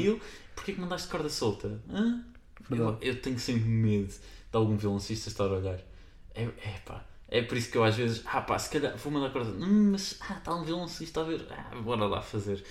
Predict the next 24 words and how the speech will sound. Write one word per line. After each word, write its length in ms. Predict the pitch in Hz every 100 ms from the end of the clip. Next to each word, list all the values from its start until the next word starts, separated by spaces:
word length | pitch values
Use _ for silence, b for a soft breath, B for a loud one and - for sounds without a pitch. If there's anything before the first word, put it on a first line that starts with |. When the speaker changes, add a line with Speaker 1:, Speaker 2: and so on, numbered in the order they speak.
| B B
Speaker 1:
noutra 240 | - 113 117
posição, 520 | 110 110 - 110 104
meter 200 | 98 101
aqui 140 | 98 107
um 60 |
vibrato 380 | 101 98 98 95
ali 160 | 95 95
no 80 |
meio." 180 | 95 92 B B
Speaker 2:
Pá, 140 | - -
a 20 |
questão 280 | - - 156
é 60 |
que 60 | 147
se 80 | -
tu 60 | 147
fizeres 280 | 151 147
vibrato, 480 | 135 135 131 135 - -
até 260 | 139 139 143
as 80 |
pessoas 200 | 143 151
não 100 | 139
são 200 | 131 147
violoncelistas 1160 | 131 139 127 135 131 123 120 117 127 131 - -